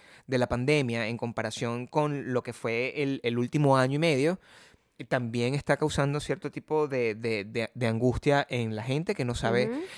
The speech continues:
Speaker 1: exactamente
Speaker 2: Claro,
Speaker 1: cómo
Speaker 2: porque se
Speaker 1: reaccionar
Speaker 2: perdieron,
Speaker 1: después de lo
Speaker 2: se
Speaker 1: que
Speaker 2: perdieron
Speaker 1: pasó.
Speaker 2: un montón de social skills, hasta la gente más extrovertida
Speaker 1: Fue un año y medio.
Speaker 2: ha perdido práctica, ¿sabes?
Speaker 1: Un año y medio de no saber exactamente qué, qué hacer. Y, y, y estábamos hablando de, de una teoría, una vez más, no sé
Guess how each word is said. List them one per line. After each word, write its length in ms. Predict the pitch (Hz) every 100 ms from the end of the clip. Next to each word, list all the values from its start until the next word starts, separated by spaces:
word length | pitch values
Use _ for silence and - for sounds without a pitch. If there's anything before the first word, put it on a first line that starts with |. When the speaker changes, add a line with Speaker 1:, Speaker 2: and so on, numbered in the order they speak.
| -
Speaker 1:
exactamente 500 | 147 156 160 160 160
Speaker 2:
Claro, 140 | 339
Speaker 1:
cómo 100 | 190
Speaker 2:
porque 160 | 190 220
se 20 | 175
Speaker 1:
reaccionar 240 | 170 170 226
Speaker 2:
perdieron, 300 | 240 311 330
Speaker 1:
después 140 | 311
de 80 | 190
lo 60 | 208
Speaker 2:
se 60 |
Speaker 1:
que 60 | 294
Speaker 2:
perdieron 280 | 311 285 320
Speaker 1:
pasó. 80 | 262 -
Speaker 2:
un 60 |
montón 280 | 392 403 403
de 80 | 392
social 360 | 392 403 403 403
skills, 400 | - 381 392 -
hasta 200 | 262 247
la 100 | 240
gente 240 | 247 247
más 180 | 311 381
extrovertida 600 | 381 - 277 233 226 254
Speaker 1:
Fue 80 | 180
un 120 | 185
año 220 | 208 214
y 40 | 226
medio. 300 | 165 208 294
Speaker 2:
ha 100 | 151
perdido 460 | 294 294 285 311
práctica, 680 | 339 339 427 - 294 208 190
¿sabes? 440 | 190 247 - 170 139
Speaker 1:
Un 80 |
año 160 | 147 185
y 40 |
medio 200 | 202 208
de 60 | 226
no 100 | 196
saber 300 | - 202 185
exactamente 680 | 196 - - 196 180 196 233
qué, 420 | - 143 135 131
qué 120 | - 120
hacer. 480 | 110 - 190 180
Y, 280 | 139 127 123
y, 220 | 117 117 -
y 120 | 120
estábamos 340 | 113 156 214
hablando 340 | 151 147 180 185
de, 160 | 135
de 100 | 135
una 120 | 131 156
teoría, 240 | 160 156
una 160 | 131 113
vez 100 | 127
más, 240 | 147 147
no 120 | -
sé 60 | 113